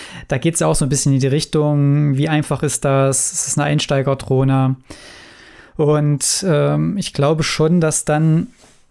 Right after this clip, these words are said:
damit auch noch mehr Aufnahmen reinkommen. Also klar, die Qualität ist da zum Glück <laughs> nicht, äh, top of the, of the pops hier oder <laughs> also das beste, höchste der Gefühle.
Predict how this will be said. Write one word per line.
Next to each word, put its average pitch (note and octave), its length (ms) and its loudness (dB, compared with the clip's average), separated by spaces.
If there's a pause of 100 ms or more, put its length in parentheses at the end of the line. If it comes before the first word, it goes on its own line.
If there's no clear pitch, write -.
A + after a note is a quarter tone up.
(600)
damit F3 420 2
auch F3 280 4
noch E3 240 0
mehr E3 300 2
Aufnahmen D#3 460 2
reinkommen. F#3+ 600 2
Also D3 180 0
klar, D#3 240 -2
die C#3+ 120 -2
Qualität D#3 600 0
ist E3+ 200 -4
da D#3+ 220 0
zum - 180 -2
Glück - 380 -2 (360)
<laughs> - 360 -16
nicht, E3 500 0
äh, D#3 680 0 (440)
top - 260 -4
of - 260 -2
the, D#3+ 60 0
of D#3 540 2
the C#3+ 760 0
pops - 300 0
hier D#3+ 180 2
oder C#3+ 280 2
<laughs> - 40 -2
also D#3 300 0
das C#3+ 160 0
beste, D3+ 580 0
höchste F3 220 0
der C#3 120 0
Gefühle. F3+ 460 0